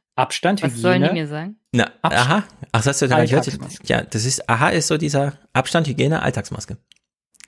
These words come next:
Speaker 3: Aha.
Speaker 1: Aha.
Speaker 2: Aha heißt so
Speaker 3: Ja, das hat sich
Speaker 2: bei uns was
Speaker 3: eine
Speaker 2: anderes.
Speaker 3: Agentur mit Pep ausgedacht, weißt du? So eine mit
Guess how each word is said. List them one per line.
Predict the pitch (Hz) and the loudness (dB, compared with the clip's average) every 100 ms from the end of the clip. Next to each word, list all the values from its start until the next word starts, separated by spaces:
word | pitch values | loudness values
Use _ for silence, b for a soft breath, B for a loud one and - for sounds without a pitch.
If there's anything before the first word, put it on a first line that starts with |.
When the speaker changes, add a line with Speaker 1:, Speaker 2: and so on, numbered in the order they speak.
| _ _ _ | _ _ _
Speaker 3:
Aha. | 98 92 - | -6 -6 -2
Speaker 1:
Aha. | 139 123 117 143 120 139 214 302 - - - - - _ _ _ _ _ _ B B - | 0 0 -2 -6 0 2 2 0 -10 -20 -20 -20 -20 _ _ _ _ _ _ B B 0
Speaker 2:
Aha | 190 190 190 | 2 2 0
heißt | 190 185 - | -2 -6 -4
so | - | 0
Speaker 3:
Ja, | 104 | 2
das | 107 - | 4 2
hat | - | 0
sich | 208 160 | 0 0
Speaker 2:
bei | 101 | 0
uns | |
was | 104 | 0
Speaker 3:
eine | 104 143 98 | 0 0 -2
Speaker 2:
anderes. | 143 - - - | -8 -16 -10 -2
Speaker 3:
Agentur | 101 101 - 113 | 0 0 2 2
mit | 107 - - | 2 0 0
Pep | - - - | -2 -6 -10
ausgedacht, | - - - - - - - | -10 -10 -10 -10 -12 -12 -12
weißt | 117 - | -10 -10
du? | |
So | 104 | -8
eine | - 104 | -6 -4
mit | 98 - | -4 -6